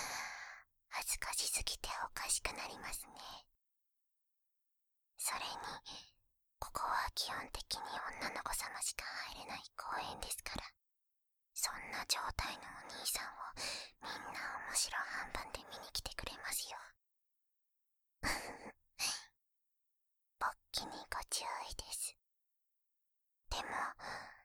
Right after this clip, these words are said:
早速勃起させていっちゃうんですけどね。方法はこれも簡単。お口の中でくちゃくちゃ音を鳴らすだ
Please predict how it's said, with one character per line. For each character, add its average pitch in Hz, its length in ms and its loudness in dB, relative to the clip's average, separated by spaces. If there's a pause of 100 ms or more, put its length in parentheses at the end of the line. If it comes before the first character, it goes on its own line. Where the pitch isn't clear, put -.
(360)
早 - 240 4
速 - 440 2
勃 - 140 4 (100)
起 - 120 4
さ - 120 2
せ - 140 -2
て - 120 -6
い - 80 -6
っ - 60 -8 (100)
ち - 100 4
ゃ - 140 0
う - 40 -8
ん - 40 -10
で - 100 -2
す - 100 4
け - 120 -2
ど - 80 -4
ね。 - 60 -12 (1300)
方 - 100 -2
法 - 60 4
は - 640 2
こ - 120 4
れ - 80 0 (100)
も - 100 0 (100)
簡 - 320 4
単。 - 300 0 (960)
お - 120 0
口 - 300 2
の - 160 -2
中 - 340 2
で - 100 -4 (640)
く - 100 0
ち - 140 2
ゃ - 60 -4
く - 160 -2
ち - 140 -2
ゃ - 180 -6
音 - 180 0
を - 200 0
鳴 - 140 -8
ら - 140 -2
す - 140 2
だ - 120 2